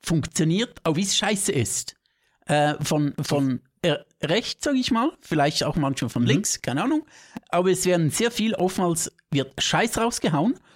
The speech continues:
Speaker 1: und die andere Seite hat dann alle Hände voll damit zu tun, ähm,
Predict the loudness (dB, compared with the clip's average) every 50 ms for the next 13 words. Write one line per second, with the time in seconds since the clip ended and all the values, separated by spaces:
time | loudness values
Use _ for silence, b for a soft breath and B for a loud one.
0 | b b b -2 0 2 2 2 2 2 0 0 0 2 0 0 2 0 0 0
1 | -2 -4 _ -2 -2 0 2 0 0 0 0 0 2 2 2 2 0 0 0 -2
2 | -2 -2 -4 -4 -4 -2 0 0 0 0 -2 -4 _ _ 0 0 0 0 0 -2
3 | -4 -2 0 0 2 2 2 0 0 b b b b b b b 2 4 4 2
4 | 0 0